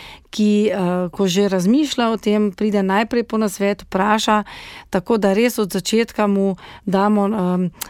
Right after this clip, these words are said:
nasvete in napotke, da pripravi, em, tako prostore kot opremo, kot potem tudi mogoče tehnologijo prilagodimo in pomagamo svetovati tudi pri tem. Em,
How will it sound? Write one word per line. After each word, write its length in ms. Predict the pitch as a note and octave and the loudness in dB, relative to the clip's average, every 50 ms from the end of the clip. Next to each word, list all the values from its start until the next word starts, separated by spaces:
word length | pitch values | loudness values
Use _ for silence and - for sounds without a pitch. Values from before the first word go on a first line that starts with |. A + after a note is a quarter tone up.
| - - | -8 -4
nasvete 540 | F#3+ F#3 F3 - - G3+ G#3 G#3+ A3 - A3 | -2 -2 0 0 0 2 2 2 2 2 2
in 140 | G#3+ G#3+ G3+ | 2 2 2
napotke, 640 | G3 F3+ - G#3+ A3 A3+ - - - G#3 G3 F#3 - - - - - - | 2 0 -2 -2 -2 -2 -2 -2 -2 0 0 0 -2 -8 -16 -20 -14 -4
da 140 | - F#3+ G3 | -2 0 0
pripravi, 800 | F#3 G3+ G3 F#3 - G3+ G3+ G3 F#3+ G3 F#3+ F#3 F#3+ F#3+ F#3+ G#3 | 0 0 -2 -2 0 2 2 4 4 4 2 2 0 0 0 0
em, 420 | G#3 G3 F3+ F3 F3 F3+ F3+ F3+ | -2 -2 -2 -2 0 0 -2 -2
tako 580 | - - F#3+ F#3 - - C#4 C#4+ C#4 B3+ B3 - - _ _ | -2 -4 -6 -4 0 2 2 4 4 2 0 -4 -12 _ _
prostore 680 | - G#3 G#3+ F#3 - - B3 A#3+ C4 C4 A#3+ A3+ A3 | -4 -4 -4 -4 -2 -2 0 2 2 2 2 0 -2
kot 260 | G#3+ - A#3+ G#3+ - | -2 -4 -8 -6 -6
opremo, 460 | A3+ G3+ - A3 A3 A3 G#3+ G#3+ G#3+ - | -8 -4 -2 0 0 2 2 0 -2 -2
kot 240 | - A#3 A3 - | -4 -8 -10 -8
potem 340 | - - G#3 - A3 G#3 G#3 | -8 -8 -4 -2 0 0 0
tudi 220 | G3 - G3 F#3 G3 | 0 -2 -2 0 0
mogoče 440 | F#3+ F3+ F3 E3 F3+ F3 - F#3+ | 0 0 0 -2 -4 -2 -4 -4
tehnologijo 680 | F3+ F#3+ F3+ E3 F3 F#3 F#3 F#3 G3 A3 C4+ C#4 D4 C#4 | -2 -2 -2 0 0 2 2 2 0 0 0 -2 -2 -4
prilagodimo 720 | - F#3 F#3+ F3+ F3+ F3+ E3+ F3+ F3+ E3 G#3 A3 G#3+ G3+ | -2 0 0 2 2 0 0 0 0 2 2 2 2 2
in 80 | G3 F#3 | 0 -2
pomagamo 560 | - F#3 F3+ F#3 F3+ F#3 F3+ F#3 F3+ F#3 F#3 | -2 -2 0 0 0 0 -2 -4 -4 -4 -4
svetovati 560 | F3 - F#3 F3 - F3+ E3+ F3 F3 F3 - - - - - - - | -6 -6 -10 -6 -4 -2 0 0 0 0 -4 -8 -12 -14 -14 -14 -4
tudi 220 | - - G3+ F#3 G3+ | -2 0 0 0 0
pri 160 | - G#3+ G3+ | 0 0 -2
tem. 280 | - - F#3 F3 D#3+ D3+ - - - - - - - - - - - - - | 0 0 0 0 0 -2 -6 -12 -18 -18 -18 -18 -16 -16 -16 -18 -18 -10 -4
Em, 480 | - F#3+ F#3 F#3 F3+ F3+ F3+ F3+ - | -2 0 2 4 4 4 2 0 -2